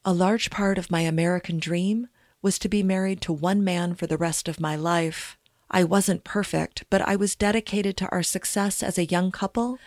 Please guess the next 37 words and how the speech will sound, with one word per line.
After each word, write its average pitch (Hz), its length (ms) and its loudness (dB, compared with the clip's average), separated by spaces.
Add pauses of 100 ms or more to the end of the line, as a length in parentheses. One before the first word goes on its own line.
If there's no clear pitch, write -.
(100)
and 202 140 6
to 196 80 4
make 196 240 2
our 190 160 2
marriage 185 420 0
work 180 240 2
regardless 180 600 0
of 175 120 -4
the 175 80 -2
cost. 170 640 -4 (360)
Through 233 220 2
it 233 60 4
all, 226 400 2
I 214 120 4
maintained 208 600 2
a 185 40 -2
strong 196 380 0
belief 196 380 0
in 170 60 0
God 196 480 0 (340)
and 208 160 6
continually 277 880 0
held 240 320 0
out 226 180 0
hope 202 360 -2
that - 180 -2
somehow, 240 540 0
through 165 240 -4
counseling 214 600 -2
and 175 140 -4
forgiveness, 220 720 -2 (360)
our 240 140 2
marriage 226 500 2
would 185 100 2
eventually 175 500 0
be 160 120 -2
saved. 170 600 -2